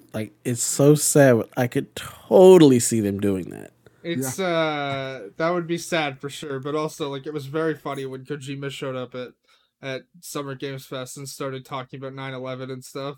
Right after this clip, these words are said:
Speaker 1: and
Speaker 3: Yeah.
Speaker 1: Like,
Speaker 2: Yeah.
Speaker 1: it was, I mean, which, you know, they're world events, they deserve to be talked about, but it was just, like, really, like, out there, <laughs> right? So
Speaker 3: Yeah,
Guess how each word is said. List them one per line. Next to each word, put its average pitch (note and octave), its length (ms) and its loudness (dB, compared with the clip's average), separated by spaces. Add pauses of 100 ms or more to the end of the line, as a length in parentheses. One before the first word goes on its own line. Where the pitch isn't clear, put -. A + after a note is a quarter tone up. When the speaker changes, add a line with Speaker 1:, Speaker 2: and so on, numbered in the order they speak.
Speaker 1:
and B2+ 280 -16 (280)
Speaker 3:
Yeah. G#2+ 200 -20 (920)
Speaker 1:
Like, G2+ 140 -2
Speaker 2:
Yeah. F#2+ 200 -6
Speaker 1:
it E3 120 -2
was, - 720 -8
I F#3 60 -6
mean, G#3+ 200 0
which, G#3 300 2
you A#3 80 -2
know, D#3 240 -2
they're F3+ 180 -4
world F#3+ 240 -2
events, C#3 300 -8
they E3+ 100 -8
deserve D#3+ 340 -4
to - 60 -20
be C#3+ 100 -10
talked D#3 300 -6
about, C3 220 -10
but D3+ 100 -6
it D#3 40 0
was E3 120 -6
just, F3+ 220 -8
like, E3+ 200 -2
really, D#3+ 380 -4
like, C#3 300 -8
out D3+ 240 -12
there, D#3 480 -12
<laughs> - 20 -18
right? D#3+ 420 -8
So - 580 -12
Speaker 3:
Yeah, D3+ 240 2